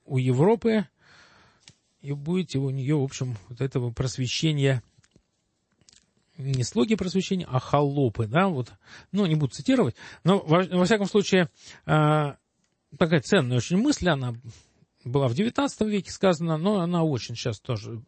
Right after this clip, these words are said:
актуальна. «Напрасный труд», можете найти, стихотворение называется, два четверостишия. А, вот. А, с чем должен сегодня уходить солдат? С чувством ответственности, что меня мама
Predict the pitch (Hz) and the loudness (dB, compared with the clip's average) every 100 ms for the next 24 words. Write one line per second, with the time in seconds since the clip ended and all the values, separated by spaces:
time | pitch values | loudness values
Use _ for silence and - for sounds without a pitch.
0 | - 143 113 120 123 139 - 170 208 196 | -20 -20 -20 -16 -10 -6 0 2 2 0
1 | 175 165 _ _ _ - 165 202 185 196 | -6 -8 _ _ _ 0 2 2 0 0
2 | 180 113 - 113 110 135 143 - 107 - | -2 -2 -4 -8 -8 -6 -6 -6 -10 -12
3 | - 127 110 107 110 175 170 - 110 123 | -6 -4 -4 -6 -6 -4 -4 -6 -4 -4
4 | 123 - 123 123 - - 98 - - - | -4 -4 -4 -2 -8 -14 -16 -18 -20 -18
5 | - - - 131 147 143 107 _ _ - | -16 -10 0 2 2 0 0 _ _ -20
6 | - - 127 131 131 135 139 _ _ _ | -12 -4 -2 -2 -4 -8 -16 _ _ _
7 | _ _ _ _ - - 262 233 180 160 | _ _ _ _ -12 0 2 4 4 4
8 | 165 - 160 139 135 147 127 117 135 131 | 2 4 4 4 2 0 0 -2 -2 0
9 | 117 104 _ _ - _ - - - 180 | -2 -6 _ _ -20 _ -14 -4 2 2
10 | - 226 220 - 135 - 117 120 110 - | 2 -2 -4 -2 -4 -2 -2 -2 -4 -8
11 | 113 107 - 107 104 _ - _ - - | -10 -10 -12 -14 -16 _ -20 _ -6 0
12 | 127 120 120 120 185 233 226 _ 120 113 | 0 0 -2 0 0 0 -6 _ -4 0
13 | 156 202 208 202 | 2 0 -2 -4